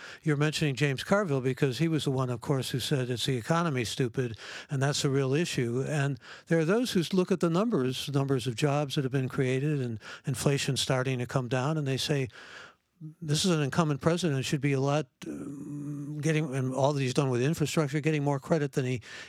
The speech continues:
is actually getting." And the other argument is the Republican Party, the G O P, was supposed to be always the fiscal conservative party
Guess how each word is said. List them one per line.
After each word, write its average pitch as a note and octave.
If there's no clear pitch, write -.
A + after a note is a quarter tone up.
is C3
actually C#3+
getting." C3
And C#3+
the C#3
other B3
argument C3
is C#3+
the D#3
Republican F3+
Party, C#3
the C#3
G F3+
O D#3
P, G#3+
was G#3
supposed E3+
to D#3
be D3+
always D3+
the D3+
fiscal E3
conservative F3+
party C3